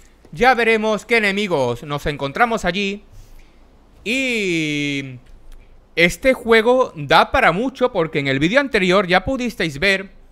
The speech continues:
la cantidad de escenarios que hay. No sé si habrá una mazmorra por escenario, pero si hay, em,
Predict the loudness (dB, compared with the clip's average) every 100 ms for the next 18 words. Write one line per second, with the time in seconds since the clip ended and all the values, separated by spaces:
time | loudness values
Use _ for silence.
0 | _ _ -20 -16 -6 2 4 4 2 0
1 | -4 -2 2 2 0 -4 -4 -2 -4 -2
2 | -4 2 4 4 0 -4 -8 0 4 4
3 | 2 -6 -14 -20 -20 _ -20 -20 -6 -2
4 | -2 -2 -4 -4 -2 0 0 -2 -4 -20
5 | -20 -20 _ -6 -2 0 2 2 0 0
6 | 2 2 0 0 -4 -4 -4 0 0 -2
7 | -8 -12 -20 -20 -20 -12 2 2 2 -2
8 | -4 0 2 2 0 -10 -16 -20 -20 _
9 | _ -20 -20 _ -6 0 4 4 4 4
10 | 2 0 -2 -8 -10